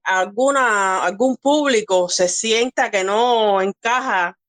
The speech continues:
con un discurso, eh, hay que cambiar el discurso. Cada cual se tiene que encontrar, a lo mejor se sienten identificados con Otaola, que aunque a muchos les disguste y les es incómodo, Otaola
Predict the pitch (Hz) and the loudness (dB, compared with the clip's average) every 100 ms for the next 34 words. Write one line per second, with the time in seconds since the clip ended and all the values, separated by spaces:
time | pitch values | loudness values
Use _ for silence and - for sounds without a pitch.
0 | _ - 190 190 226 262 226 214 - 277 | _ -2 0 2 2 2 -2 -4 -2 0
1 | 320 - - 160 _ _ _ _ - - | 0 -2 -2 -2 _ _ _ _ -16 -2
2 | 196 190 196 202 233 196 202 208 202 180 | 0 0 -2 -2 -4 -2 -2 -2 -4 -8
3 | - 254 415 - 165 - _ _ _ 214 | -2 0 0 -2 -4 -6 _ _ _ -2
4 | 214 202 277 349 349 269 294 320 277 233 | -2 -2 -2 -4 0 0 0 0 0 0
5 | 214 208 202 - 254 277 262 _ _ _ | 0 0 -2 0 0 0 -2 _ _ _
6 | _ _ 190 202 202 196 214 277 302 262 | _ _ 0 0 0 -6 0 0 0 -4
7 | - 185 240 247 277 247 208 202 208 202 | -4 -2 0 0 2 0 0 0 -2 -2
8 | 196 233 269 247 233 220 208 196 208 277 | 0 -2 -2 -2 0 0 0 0 2 2
9 | 240 233 _ _ 196 196 - 190 202 285 | 0 -4 _ _ -4 -4 -2 -2 2 0
10 | 392 277 214 - - 180 202 190 - 196 | 0 -2 -4 -6 -2 0 2 0 -4 -4
11 | 190 277 339 - 240 - - 208 202 240 | -2 0 0 0 -4 -4 -6 -2 0 0
12 | 262 311 233 277 330 294 185 175 - - | 0 0 0 0 0 2 0 -2 -6 -20
13 | _ _ 247 240 208 214 294 294 | _ _ -2 0 2 2 2 0